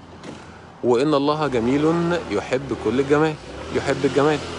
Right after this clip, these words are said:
بيلا روزا، كل سنة وأنت طيب. وأنت طيبة يا روزا، كل سنة وأنت طيب.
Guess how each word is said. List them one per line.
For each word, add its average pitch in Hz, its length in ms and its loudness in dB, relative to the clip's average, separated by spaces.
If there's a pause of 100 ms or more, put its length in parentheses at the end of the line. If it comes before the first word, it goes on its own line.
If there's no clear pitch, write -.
(1160)
بيلا 127 300 2
روزا، 143 380 2
كل 120 140 0
سنة 139 180 0
وأنت 127 200 -2
طيب. 147 240 2
وأنت 120 120 -6 (100)
طيبة 139 280 2
يا 131 60 -2
روزا، 123 260 -6 (880)
كل 110 80 -8
سنة 123 140 -2
وأنت 123 100 -4 (100)
طيب. 123 140 -2